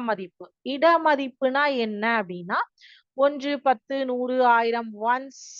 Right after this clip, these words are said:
டென்ஸ், ஹண்ட்ரட்ஸ், அது ஒன்று, பத்து, நூறு, ஆயிரம், பத்தாயிரம். ஃபேஸ் வேல்யூனா ஆயிரத்தி இருநூற்றி எண்பத்தி ஏழு அப்படின்னா, எட்டின் மதிப்பு என்னன்னா, அதனுடைய முக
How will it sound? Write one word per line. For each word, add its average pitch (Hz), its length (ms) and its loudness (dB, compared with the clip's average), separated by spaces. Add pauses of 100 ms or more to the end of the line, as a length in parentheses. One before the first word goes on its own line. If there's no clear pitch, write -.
(240)
டென்ஸ், 247 360 -4 (220)
ஹண்ட்ரட்ஸ், 220 580 0 (160)
அது 190 140 2 (260)
ஒன்று, 233 260 -4 (100)
பத்து, 208 280 -4
நூறு, 202 200 0 (100)
ஆயிரம், 185 300 -2
பத்தாயிரம். 170 340 -12 (760)
ஃபேஸ் 349 520 4 (160)
வேல்யூனா 220 640 2 (480)
ஆயிரத்தி 277 520 0 (140)
இருநூற்றி 240 540 -6 (180)
எண்பத்தி 233 500 -4 (280)
ஏழு 226 280 2 (140)
அப்படின்னா, 190 380 -4 (720)
எட்டின் 311 420 -2 (260)
மதிப்பு 240 360 0 (140)
என்னன்னா, 214 340 2
அதனுடைய 233 320 2 (120)
முக 311 180 2